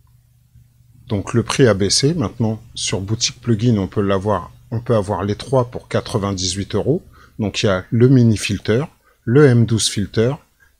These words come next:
et le sem filter. Et le plus créatif, pour moi, je trouve, c'est le M douze, qui va permettre un maximum de modulation. On va avoir, euh, trois enveloppes, plu-,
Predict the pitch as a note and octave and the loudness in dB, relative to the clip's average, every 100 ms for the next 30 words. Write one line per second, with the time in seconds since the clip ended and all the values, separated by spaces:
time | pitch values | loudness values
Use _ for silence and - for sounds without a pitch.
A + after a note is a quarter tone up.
0 | - C3 - A#2 G#2+ - C3+ A#2+ - G#2 | 0 2 2 -2 0 2 2 0 -2 -4
1 | - E2 - _ _ _ _ _ _ _ | -4 -8 -10 _ _ _ _ _ _ _
2 | _ _ - B2+ A2 - A#2+ G#2+ - - | _ _ -4 0 0 -2 -2 -2 0 -2
3 | - - G#2+ - - D#3 - _ - G2 | 0 2 2 2 -2 -4 -8 _ -4 -2
4 | G2+ A2+ C3+ F#2+ - B2 C3 - - - | 0 0 -2 -6 -4 -2 -2 -4 -6 -2
5 | - A#2+ - - A2+ B2 - A#2 G#2 F#2 | 0 -2 -4 0 0 0 -2 -2 -2 -6
6 | E2+ - - - - G2+ G2 - F#2+ G2+ | -10 -12 -14 -18 -10 -4 -4 -2 -4 -2
7 | A#2 - - _ _ G#2+ G#2 G#2+ - B2 | -4 -6 -20 _ _ -6 -4 -4 -4 0
8 | A#2+ A2 G2+ G2 F#2+ F#2+ F#2+ - B2 D#3+ | 0 0 0 -2 -2 -2 -4 -4 -6 -6
9 | - _ _ _ A2+ G2+ G#2 G2 A2 F#2+ | -10 _ _ _ -4 2 2 2 -2 -2
10 | - _ _ _ G2 E2+ D2 C2+ - - | -8 _ _ _ -6 -6 -6 -10 -14 -12
11 | - G#2 G2 F#2 G#2+ A#2 C3+ - _ _ | -2 0 0 -2 0 0 -2 -6 _ _
12 | - A2 | -18 -16